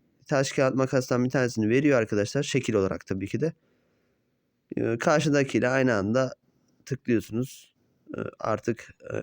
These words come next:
ödül var ortada. Ödülü yani kazanırsanız iki ile katlanıyor. Kaybederseniz yarıya bölüyor ödülü.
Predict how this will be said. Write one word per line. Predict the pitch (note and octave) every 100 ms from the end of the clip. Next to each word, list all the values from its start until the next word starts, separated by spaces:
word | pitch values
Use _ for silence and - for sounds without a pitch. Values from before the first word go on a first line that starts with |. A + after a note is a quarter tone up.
| -
ödül | C#3 C3 A#2+
var | G2+
ortada. | F#2+ F#2+ G#2+ C3+ -
Ödülü | C3 C3 B2 B2 -
yani | B2+ A#2
kazanırsanız | C#3+ C#3 C#3 C3 C#3
iki | C3+ C3
ile | C3+
katlanıyor. | A#2+ F#2+ - G#2 C3
Kaybederseniz | C3+ C#3+ B2 A2 G2+ C3 B2+
yarıya | A#2+ A#2+ A#2+
bölüyor | G2 F#2 F2
ödülü. | F2 G2